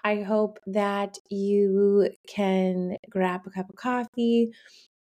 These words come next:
cozy up, sit down with me, or <laughs> if you're listening to this like I do with podcasts, as you're walking or doing a chore, then I'm so happy to be here with you and let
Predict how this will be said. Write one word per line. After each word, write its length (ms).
cozy 400
up, 400
sit 240
down 260
with 160
me, 480
or 500
<laughs> 20
if 160
you're 160
listening 320
to 60
this 300
like 160
I 160
do 180
with 120
podcasts, 640
as 160
you're 400
walking 560
or 60
doing 260
a 80
chore, 500
then 400
I'm 500
so 360
happy 760
to 500
be 160
here 300
with 220
you 280
and 300
let 360